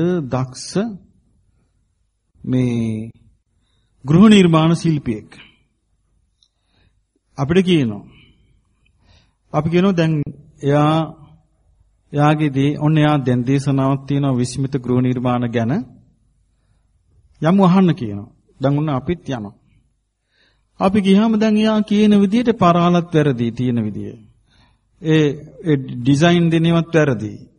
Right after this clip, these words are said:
එයා කරන විස්තරිත් වැරදි. එතකොට අපි කියනවා අයියෝ ඔයගොල්ලෝ මේ හොඳ ආකිටෙක් කෙනෙක් කියලා කිව්වට මේ පච මිනිහෙක් නේ. වෙන්නේ නැද්ද මේවා?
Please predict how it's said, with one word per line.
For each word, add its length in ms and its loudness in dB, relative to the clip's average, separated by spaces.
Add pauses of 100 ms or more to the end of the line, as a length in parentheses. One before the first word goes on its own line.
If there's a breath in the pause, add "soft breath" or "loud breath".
එයා 240 0
කරන 260 -2
විස්තරිත් 560 0
වැරදි. 360 -4 (640 soft breath)
එතකොට 240 2
අපි 220 2
කියනවා 240 2
අයියෝ 320 4
ඔයගොල්ලෝ 360 4
මේ 500 -2 (420 soft breath)
හොඳ 160 0
ආකිටෙක් 540 -2
කෙනෙක් 320 -4
කියලා 260 -4
කිව්වට 280 -4
මේ 180 -2
පච 300 -6
මිනිහෙක් 380 -2
නේ. 200 -12 (1200)
වෙන්නේ 340 6
නැද්ද 280 0
මේවා? 380 -2